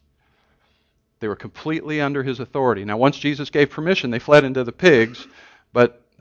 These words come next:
I don't really understand exactly what happened here. I'm guessing the presence of the demons must have driven the pigs mad, and they just rushed down into the, into the sea and drowned.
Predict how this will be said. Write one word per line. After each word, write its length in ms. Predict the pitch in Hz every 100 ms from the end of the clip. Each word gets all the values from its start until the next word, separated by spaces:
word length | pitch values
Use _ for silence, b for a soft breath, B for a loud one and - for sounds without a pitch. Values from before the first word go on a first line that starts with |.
| _ - -
I 100 | 120
don't 120 | 120
really 240 | 120 113
understand 540 | 117 107 - 123 107 -
exactly 400 | 117 113 131 120
what 160 | 110 110
happened 280 | 107 104
here. 120 | 117 110
I'm 60 |
guessing 260 | 113 - 117
the 60 |
presence 440 | - 135 127 120 -
of 80 | 113
the 80 |
demons 440 | 104 127 127 110 98
must 180 | 110 -
have 80 |
driven 260 | 107 110 107
the 80 | 104
pigs 320 | - 107 98
mad, 400 | 107 110 101 98
and 120 | 101
they 80 | 104
just 240 | 104 -
rushed 320 | 107 110 - -
down 260 | 107 107
into 260 | 104 - 107
the, 240 | 104 101 101
into 240 | 117 117
the 80 | 104
sea 280 | - 120 110
and 120 | 104
drowned. 480 | 110 113 107 98